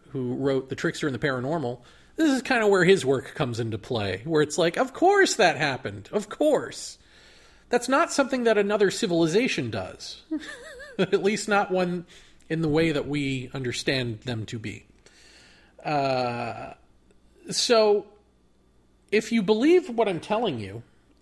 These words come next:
and you, you know, why not? You believe all that other crap you read.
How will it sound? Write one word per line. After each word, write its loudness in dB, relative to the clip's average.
and -2
you, -6
you -4
know, -6
why 0
not? -6
You -8
believe 0
all 4
that 4
other 2
crap -4
you -6
read. -6